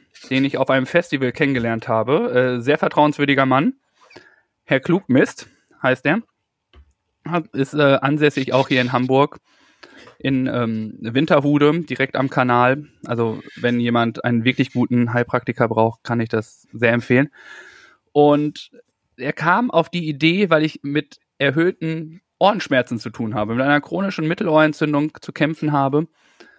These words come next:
hatte er selbst getestet, mir mitgeteilt, dass das Nasenspray, was dafür zuständig ist, dass die Nasen,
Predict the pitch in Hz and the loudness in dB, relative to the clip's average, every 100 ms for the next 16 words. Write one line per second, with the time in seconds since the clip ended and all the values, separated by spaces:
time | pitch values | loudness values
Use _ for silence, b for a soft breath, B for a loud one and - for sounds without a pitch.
0 | b b b b _ _ - - 101 151 | b b b b _ _ -20 -14 -4 -2
1 | 220 262 247 147 143 165 277 - - 135 | 0 -2 2 2 2 0 -6 -12 -12 -4
2 | 135 160 - 180 165 151 - 165 196 - | 2 2 0 -6 -2 -2 0 -2 -2 -8
3 | _ _ _ 143 151 160 156 170 - 156 | _ _ _ 0 2 2 -2 -4 0 2
4 | 156 156 143 - 135 147 196 240 156 131 | 2 2 -2 -2 -2 0 0 -2 -6 -4
5 | 120 127 143 139 139 - 190 156 147 131 | -2 -2 0 -2 -4 -10 -6 -4 -4 -2
6 | 131 127 131 151 180 143 123 | -4 -2 -2 0 0 0 -4